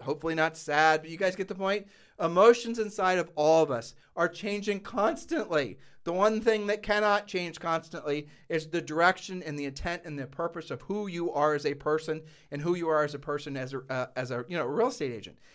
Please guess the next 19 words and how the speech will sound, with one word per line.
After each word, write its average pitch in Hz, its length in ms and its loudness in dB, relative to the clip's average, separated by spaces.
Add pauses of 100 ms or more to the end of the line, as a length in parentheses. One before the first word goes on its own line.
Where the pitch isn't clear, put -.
(160)
And 151 100 -4
at 160 80 -2
the 175 160 -6
end 220 140 4
of 220 60 6
the 220 60 6
day, 185 440 2 (180)
if 147 160 -8
you 165 160 0
are 185 300 4
thinking 214 340 -2
that 147 120 -8
you 160 100 -8
have 170 180 0
to - 120 -10
chase 202 420 -2
your 170 80 -6
passions 170 560 -2
and 143 120 -8